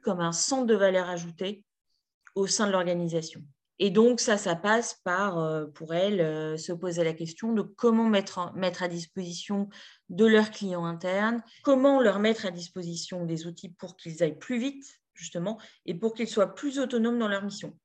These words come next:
Et comme on se disait aussi, de réduire, euh, les échanges dans la mesure où ils sont répétitifs. Euh, moi, très souvent, j'ai des témoignages de juristes qui nous disent, euh, « Moi, je, je,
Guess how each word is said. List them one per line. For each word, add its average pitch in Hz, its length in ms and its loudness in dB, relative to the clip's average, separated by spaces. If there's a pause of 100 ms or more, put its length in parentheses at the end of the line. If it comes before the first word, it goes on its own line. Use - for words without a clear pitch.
(380)
Et 170 80 -10
comme 180 160 -2
on 180 80 0
se 170 80 -4
disait 175 260 -2
aussi, 220 520 2
de 185 80 4
réduire, 190 800 2
euh, 170 100 -2
les 160 260 -4
échanges 226 640 -2 (380)
dans 190 200 2
la 180 140 4
mesure 180 500 0
où 196 100 -2
ils 170 60 -6
sont 175 180 -6
répétitifs. 196 800 -4 (140)
Euh, 165 240 -2
moi, 175 240 -4
très 180 240 -8
souvent, 202 300 -4
j'ai 190 160 -2
des 156 160 -10
témoignages 175 500 -4
de 160 80 -6
juristes 160 420 -6
qui 170 100 -8
nous 165 120 -4
disent, 208 400 -6 (560)
euh, « 156 460 -8 (420)
Moi, 190 260 0
je, 170 300 -2
je, 156 560 -10